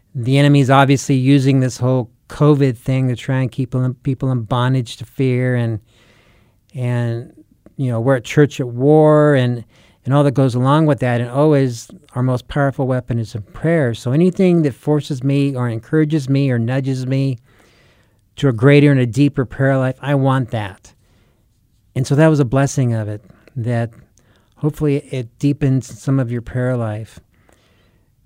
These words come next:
It's very hard, it's very difficult to be isolated. Isolation is like the fertile soil that feeds a lot of sin. It feeds lust, it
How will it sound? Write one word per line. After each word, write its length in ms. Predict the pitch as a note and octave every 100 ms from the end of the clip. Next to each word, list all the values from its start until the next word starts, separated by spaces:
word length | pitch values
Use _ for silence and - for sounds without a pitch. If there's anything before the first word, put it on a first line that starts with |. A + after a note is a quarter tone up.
| _ _ - -
It's 160 | C#3 -
very 260 | F3 G3
hard, 460 | D3+ D#3+ E3 D3+ C#3
it's 160 | C3+ A2+
very 220 | D#3+ D3
difficult 540 | C#3+ C#3+ D3+ C3+ B2+ _ - - - _
to 80 | -
be 120 | B2+
isolated. 720 | B2 B2 - B2+ A2 G#2+ G2+ - _ - A#2+
Isolation 920 | C#3 - D3 C#3 B2 - C3+ C3 C3+
is 540 | A#2+ A#2+ A#2+ - - _ _ _ _ _ _ _ _ _ _ -
like 200 | B2+ A#2+
the 80 | C3
fertile 720 | - D3+ D3 C#3 C3+ C3 B2
soil 640 | - - - D3 C#3 C#3 C3+
that 180 | A#2+ A#2
feeds 600 | - D3+ C#3+ C#3 B2 A#2
a 60 |
lot 280 | A#2+ B2 B2
of 140 | A#2+ -
sin. 540 | - - C3 A2+ G#2+
It 180 | A#2 -
feeds 640 | - D3+ C#3 C#3 A#2+ -
lust, 420 | B2 C#3 C#3+ -
it 100 | A#2+